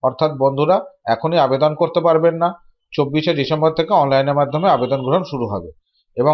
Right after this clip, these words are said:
আবেদনপত্র জমা দেওয়ার শেষ তারিখ চোদ্দই জানুয়ারি দু হাজার কুড়ি মঙ্গলবার। অ্যাডমিট কার্ড পাওয়া যাবে পরীক্ষার দু সপ্তাহ আগে থেকে, সম্ভাব্য পরীক্ষার তারিখ পয়লা মার্চ দু হাজার কুড়ি রবিবার।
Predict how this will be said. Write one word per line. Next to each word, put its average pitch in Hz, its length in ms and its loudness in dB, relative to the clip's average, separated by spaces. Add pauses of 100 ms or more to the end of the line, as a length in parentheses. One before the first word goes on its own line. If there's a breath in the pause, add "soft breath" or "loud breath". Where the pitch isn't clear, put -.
আবেদনপত্র 156 680 0
জমা 147 240 2
দেওয়ার 143 240 2
শেষ 127 160 0 (100)
তারিখ 156 240 2 (320)
চোদ্দই 143 400 2
জানুয়ারি 143 440 2
দু 135 120 -2
হাজার 135 260 4
কুড়ি 143 280 -2 (300)
মঙ্গলবার। 117 580 -2 (580)
অ্যাডমিট 151 340 0
কার্ড 185 200 0
পাওয়া 165 200 4
যাবে 165 220 4 (380)
পরীক্ষার 165 380 2
দু 156 120 0
সপ্তাহ 160 380 0
আগে 135 240 2
থেকে, 98 280 -6 (360)
সম্ভাব্য 160 480 0
পরীক্ষার 156 440 0
তারিখ 156 260 2 (380)
পয়লা 139 320 4
মার্চ 156 400 2
দু 127 140 -2
হাজার 139 280 2
কুড়ি 160 300 -2
রবিবার। 110 420 0